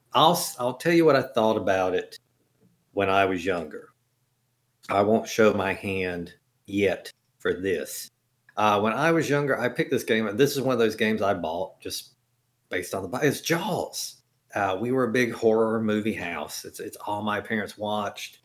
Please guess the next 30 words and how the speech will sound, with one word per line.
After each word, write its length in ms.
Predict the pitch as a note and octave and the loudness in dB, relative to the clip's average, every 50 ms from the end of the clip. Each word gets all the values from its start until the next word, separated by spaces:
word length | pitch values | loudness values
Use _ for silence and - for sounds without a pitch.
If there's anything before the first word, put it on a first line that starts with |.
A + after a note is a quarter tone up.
| _ _ _ _ _ _ _ _ _ _ | _ _ _ _ _ _ _ _ _ _
I, 120 | - A2 A2 | 0 0 2
you 120 | G#2+ G#2 G2 | 2 0 -2
know, 120 | G2+ G2 | -2 -2
I, 480 | F#2 G#2+ G#2 G2+ G#2 F2+ E2+ F#2+ G2+ G#2 | -2 0 0 0 -2 -2 -4 -4 -2 -2
I 40 | G2 | -2
knew 200 | G2 G2 F#2+ F2+ | -2 -4 -4 -4
all 220 | E2+ E2+ E2+ F2 | -4 -4 -4 -6
about 300 | F2 F2+ E2 D#2+ D#2 _ - | -6 -8 -8 -12 -12 _ -4
Jaws, 440 | - G2+ F#2 F2+ F2+ F#2 F2+ - | -4 -2 -2 -2 -2 -4 -6 -8
the 60 | - - _ - | -16 -20 _ 0
film. 560 | - C#3+ C#3+ C#3 C3 B2 A#2+ A#2+ A#2+ A#2 A#2+ - _ _ _ _ _ _ _ _ - | 2 4 4 4 4 4 4 2 0 -2 -6 -10 _ _ _ _ _ _ _ _ -6
Uh, 260 | F#2+ F2 F2 E2+ E2 | -4 -4 -2 -4 -6
so 160 | - - A2 | -6 -8 -6
when 140 | G2 G2+ G2+ | -6 -2 0
this 160 | B2 C3 - - | 0 0 0 -2
popped 340 | - - D3 D3+ D3+ - | -8 -4 -4 -4 -2 0
up, 240 | C3+ D3 D#3 D3+ - | 2 2 2 2 2
of, 220 | D3 C#3 C3 C3+ - - | 0 -2 -4 -4 -2 -4
of 160 | C3+ - - | -4 -4 -4
course 680 | - - - A#3+ A#3+ G#3 A#2 D2+ - - - - - - _ _ _ _ - | -10 -4 -2 2 4 4 4 4 2 -4 -8 -10 -12 -16 _ _ _ _ -10
you're 120 | A#2 A2+ | -4 0
gonna 160 | C#3 C#3 B2+ | 0 0 2
get 180 | A#2 C#3 C3 - | 4 4 4 4
this 180 | G#2 F#2 - - | 2 -2 -4 -4
'cause 180 | - C3 B2+ C3 | -6 -6 -6 -6
it's 80 | B2+ | -4
gotta 180 | - D#3+ D#3 C#3+ | -4 -2 -2 -2
be 60 | C#3+ | -2
great, 340 | B2+ B2 B2+ B2 A2+ F#2+ - - | -2 0 0 0 0 0 -2 -4
right? 400 | - B2+ C3 C#3+ C#3+ C3 - - | -2 0 0 0 0 -2 -4 -8